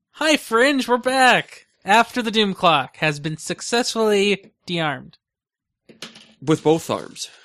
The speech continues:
Speaker 1: Well, mostly what we did was, um, we accepted it willingly, and it exploded, controlled.
Speaker 2: That would summarize it.
Speaker 1: Would it?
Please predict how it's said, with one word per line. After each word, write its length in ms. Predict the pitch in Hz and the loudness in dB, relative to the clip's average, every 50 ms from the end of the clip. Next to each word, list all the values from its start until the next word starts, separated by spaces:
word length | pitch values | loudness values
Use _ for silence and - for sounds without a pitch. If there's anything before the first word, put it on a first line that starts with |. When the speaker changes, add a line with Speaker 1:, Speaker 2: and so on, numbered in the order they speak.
| - - _ - - - - _ _ - - - - | -20 -20 _ -20 -20 -20 -20 _ _ -20 -20 -8 -2
Speaker 1:
Well, 260 | 202 214 208 180 - 190 | 0 0 2 0 0 -2
mostly 640 | 208 233 254 277 262 - - - 202 185 175 160 147 | 0 0 0 0 0 -4 -6 -2 -2 0 0 0 0
what 140 | 147 160 165 | -2 -2 -2
we 80 | 165 170 | -2 -4
did 360 | 156 160 156 147 139 135 135 135 - - - - - - - - - - - - - - - - | -2 -2 -2 -2 -2 -4 -8 -12 -18 -18 -18 -18 -18 -18 -18 -18 -18 -18 -18 -18 -18 -16 -8 -4
was, 480 | 180 175 165 160 156 147 139 - 151 _ - | 0 0 2 2 0 -2 -6 -12 -16 _ -14
um, 460 | - 143 143 143 135 135 135 143 143 - - - | -8 -6 -4 -4 -4 -6 -8 -10 -14 -18 -14 -6
we 160 | 175 196 190 | -2 -2 0
accepted 560 | 170 - - - - 226 220 214 - - 185 | 0 -2 -4 -2 0 0 0 0 0 -2 0
it 100 | 180 175 160 | 0 -2 -2
willingly, 640 | 175 180 180 170 156 147 143 131 131 139 139 - _ _ _ _ _ _ _ _ | 0 0 2 2 0 -2 -6 -12 -16 -18 -20 -20 _ _ _ _ _ _ _ _
and 160 | - 175 170 | -4 -2 -2
it 100 | 165 170 160 | -2 -4 -4
exploded, 640 | 156 - - - 220 202 180 165 151 147 139 143 - _ _ | -6 -8 -2 2 4 4 4 4 2 -2 -6 -8 -14 _ _
controlled. 560 | - - 170 156 - 170 156 143 123 - - _ _ - - _ _ _ - - _ _ _ _ _ _ _ _ _ _ _ _ _ _ _ _ _ | -10 -8 -8 -6 -4 -4 -4 -4 -4 -8 -16 _ _ -20 -20 _ _ _ -20 -20 _ _ _ _ _ _ _ _ _ _ _ _ _ _ _ _ _
Speaker 2:
That 380 | 107 104 101 95 95 101 - - | -12 -8 -6 -4 -4 -4 -6 -8
would 240 | 104 107 110 107 - _ _ _ | -10 -10 -10 -10 -14 _ _ _
summarize 460 | - - 131 123 139 113 104 107 113 | -16 -14 -12 -10 -10 -12 -12 -14 -18
it. 80 | - _ _ _ _ _ - - - - _ _ _ _ - - _ _ _ _ | -20 _ _ _ _ _ -20 -20 -20 -20 _ _ _ _ -20 -20 _ _ _ _
Speaker 1:
Would 200 | 170 170 185 196 | -8 -4 -4 -2
it? 180 | 208 208 208 - | -2 -2 -4 -4